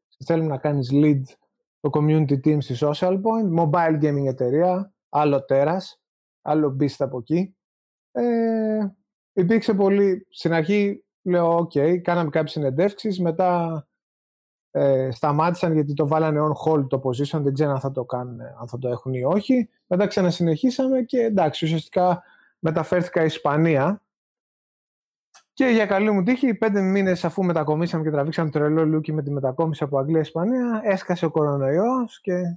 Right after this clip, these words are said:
μέσα, ε, εντάξει. Και μετά, το καλοκαίρι του είκοσι, όταν ήρθαμε για διακοπές εδώ, Χίο, δεν μπορούσαμε να γυρίσουμε πίσω λόγω εγκλισμού και όλα τα σχετικά με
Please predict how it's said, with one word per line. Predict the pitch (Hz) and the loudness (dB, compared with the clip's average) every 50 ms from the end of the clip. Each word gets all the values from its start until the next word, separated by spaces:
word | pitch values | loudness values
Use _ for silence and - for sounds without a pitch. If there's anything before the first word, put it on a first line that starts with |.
| - _ _ | -10 _ _
μέσα, | 151 139 135 135 135 135 - - - 139 135 131 131 131 127 131 135 139 - _ | -6 -2 0 0 0 -2 -4 -6 -4 -4 -4 -2 -4 -4 -6 -8 -10 -12 -16 _
ε, | 202 175 156 | -8 -6 -6
εντάξει. | 160 160 151 147 139 135 - - - - | -6 -4 -4 -4 -2 -4 -4 -8 -14 -4
Και | - 175 | 0 2
μετά, | 175 175 165 170 208 220 220 214 180 - _ _ _ _ _ _ _ _ _ _ _ _ _ _ _ _ _ _ _ _ _ _ _ | 2 2 2 0 0 0 0 -2 -2 -6 _ _ _ _ _ _ _ _ _ _ _ _ _ _ _ _ _ _ _ _ _ _ _
το | 151 | -2
καλοκαίρι | 143 165 156 160 151 - 185 185 185 | 0 0 0 2 2 2 2 2 2
του | 165 180 180 | 2 2 2
είκοσι, | 185 180 180 175 165 - - 160 156 147 135 131 - _ _ _ _ _ _ _ | 2 2 0 -2 -2 0 0 0 0 0 0 -2 -6 _ _ _ _ _ _ _
όταν | - 156 156 175 175 | -4 -2 0 2 2
ήρθαμε | 170 175 175 170 | 2 2 2 2
για | 165 165 156 151 | 2 2 2 2
διακοπές | 151 147 143 - 143 147 165 160 - | 2 2 0 0 0 0 0 0 0
εδώ, | 160 143 156 156 147 | 0 0 0 0 -2
Χίο, | 143 - 185 196 190 | -2 0 0 2 2
δεν | 175 180 170 | 2 2 2
μπορούσαμε | 165 175 160 143 160 156 | 2 2 0 2 0 0
να | 147 | 0
γυρίσουμε | 139 147 151 147 - 156 139 | 0 0 -2 -2 -2 -4 -2
πίσω | 131 156 156 - - 147 | 0 -2 -2 0 -2 -2
λόγω | 139 147 151 147 147 143 135 135 | 0 0 0 0 0 0 0 0
εγκλισμού | 131 135 131 139 135 123 - 147 151 143 | 0 0 0 0 -2 -2 -2 -4 -4 -2
και | 135 147 | -2 -2
όλα | 143 139 | -2 -2
τα | 135 | -2
σχετικά | 123 - 143 131 131 127 143 139 135 | -4 -6 -6 -8 -4 -4 -4 -4 -4
με | 131 127 123 120 120 117 117 135 | -4 -8 -8 -10 -12 -12 -14 -16